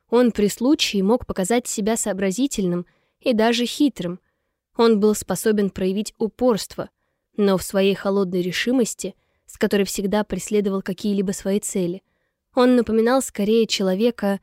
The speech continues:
действующего под влиянием навязчивой идеи, чем того, кто принимает решение по зрелом размышлении. Мы увидим, как он, в момент, когда его королевство рушилось,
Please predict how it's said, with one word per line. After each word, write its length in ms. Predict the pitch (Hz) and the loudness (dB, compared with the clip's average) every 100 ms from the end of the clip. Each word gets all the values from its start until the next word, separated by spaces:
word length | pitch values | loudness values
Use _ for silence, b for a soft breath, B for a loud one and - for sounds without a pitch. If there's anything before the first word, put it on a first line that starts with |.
| _ _ _ | _ _ _
действующего 760 | 185 220 220 - 214 - 214 202 | -2 0 0 0 -2 0 0 0
под 180 | - 185 | 0 -2
влиянием 640 | 190 190 202 202 196 190 _ _ - | 0 0 2 0 -2 -4 _ _ -4
навязчивой 800 | 214 196 185 190 - - 202 220 | 0 2 2 0 -2 -4 -2 -2
идеи, 440 | 208 233 190 156 - _ _ _ _ _ | 0 2 2 0 -8 _ _ _ _ _
чем 220 | - 190 | -2 0
того, 360 | 170 180 185 226 - _ | 0 -2 -2 -2 -4 _
кто 200 | - - | -6 -2
принимает 500 | 185 185 185 190 185 | 0 0 0 0 0
решение 640 | 202 180 - 214 226 196 190 _ _ _ | -2 -4 0 2 4 2 -2 _ _ _
по 140 | 208 | -2
зрелом 440 | 185 180 190 196 202 | 0 0 -2 -2 -2
размышлении. 920 | 220 196 202 - 208 175 170 185 220 _ _ _ _ _ _ _ | -4 -2 -2 -2 -2 -2 -4 -8 -16 _ _ _ _ _ _ _
Мы 160 | 294 330 | 2 4
увидим, 380 | 254 294 269 226 | 6 4 4 2
как 260 | 208 - | 0 0
он, 200 | 269 294 - _ _ _ | 0 0 -2 _ _ _
в 100 | - | -2
момент, 460 | 196 220 208 196 196 | 2 4 4 2 0
когда 320 | - 196 202 | -4 -2 0
его 140 | 196 190 | 0 -2
королевство 580 | 202 190 196 - - 202 | -2 0 -2 -4 -4 0
рушилось, 580 | 302 - 214 196 - | 2 0 -2 -4 -6